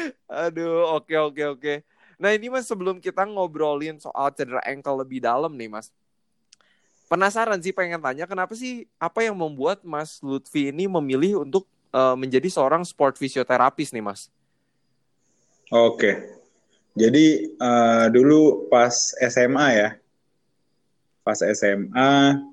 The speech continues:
Speaker 2: terus saya memang hobinya di sepak bola.
Speaker 1: Oke.
Speaker 2: Entah itu, entah itu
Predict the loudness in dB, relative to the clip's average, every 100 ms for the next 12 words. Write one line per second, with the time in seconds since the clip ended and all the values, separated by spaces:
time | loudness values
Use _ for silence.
0 | _ 0 4 4 4 2 4 4 4 4
1 | 2 4 4 4 4 6 4 4 4 2
2 | 2 2 0 0 2 4 2 0 -6 _
3 | -10 -6 -4 -4 -4 0 2 4 2 _
4 | -20 -6 2 2 0 _ -4 2 2 4